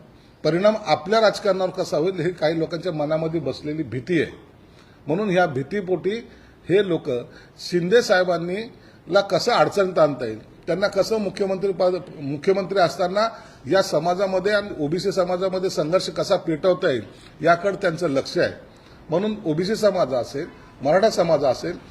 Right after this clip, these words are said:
इतर समाज असतील, या सर्वांना बरोबर घेऊन जाण्याची ज्या मुख्यमंत्री साहेबांनी भूमिका घेतलेली आहे, त्यांना हा पोटशूळ इतर विरोधी पक्षाच्या पोटात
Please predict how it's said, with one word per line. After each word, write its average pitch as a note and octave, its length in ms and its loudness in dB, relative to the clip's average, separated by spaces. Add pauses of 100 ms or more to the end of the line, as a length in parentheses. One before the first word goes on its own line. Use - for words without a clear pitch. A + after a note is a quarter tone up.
(200)
इतर E3+ 260 4
समाज D#3+ 360 2
असतील, D3 320 -4 (360)
या F#3+ 100 2
सर्वांना F#3+ 400 0
बरोबर F#3 440 0
घेऊन F3 280 0
जाण्याची E3+ 320 -2
ज्या G3+ 240 2 (220)
मुख्यमंत्री F3 480 0
साहेबांनी E3 320 2
भूमिका D#3 440 0
घेतलेली C3+ 400 0
आहे, G2 100 -12 (480)
त्यांना G3+ 500 2 (420)
हा F3 160 4
पोटशूळ G3 600 2
इतर F3 260 0
विरोधी E3 320 2
पक्षाच्या F3 420 -4
पोटात E3 300 -4